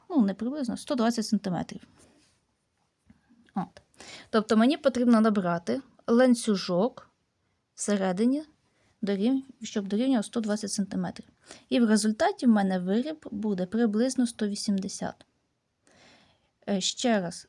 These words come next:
так як у мене ось ця вже відпарена доріжка, всередині можна ще навіть трошки ось тут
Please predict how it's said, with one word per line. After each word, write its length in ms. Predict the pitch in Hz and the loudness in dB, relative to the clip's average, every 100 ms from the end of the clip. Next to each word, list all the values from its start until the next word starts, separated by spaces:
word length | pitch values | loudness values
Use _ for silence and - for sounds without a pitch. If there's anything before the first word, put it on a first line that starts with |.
| - | 0
так 260 | 247 240 | 0 2
як 200 | 220 214 | 0 0
у 40 | 208 | 4
мене 500 | 214 214 196 175 202 - _ _ _ | 6 6 2 0 -4 -12 _ _ _
ось 300 | 208 190 - _ _ | -4 -4 -6 _ _
ця 300 | - 214 185 - _ _ - | -2 0 -2 -6 _ _ -10
вже 380 | 214 - 214 190 | -8 0 2 2
відпарена 600 | 185 - 185 220 254 254 | -2 -2 0 2 2 2
доріжка, 560 | 220 190 180 - - _ _ _ _ _ _ _ - - _ _ _ _ - 208 202 202 196 | 0 -4 -8 -10 -16 _ _ _ _ _ _ _ -20 -20 _ _ _ _ -12 -6 0 2 2
всередині 720 | 190 - 196 196 233 269 226 | 0 -2 -2 0 0 2 2
можна 520 | 185 185 214 220 202 | 2 0 -2 -2 -2
ще 360 | 202 - - 208 | -4 -8 -8 -4
навіть 540 | 202 196 190 175 - - | -2 -2 -4 -8 -14 -18
трошки 680 | - 185 220 240 - 233 214 - - _ _ _ _ _ _ _ | -10 -4 -2 -2 -6 -6 -6 -8 -20 _ _ _ _ _ _ _
ось 320 | - 190 - | -6 -6 -6
тут 380 | - 240 262 - | -4 -4 -4 -14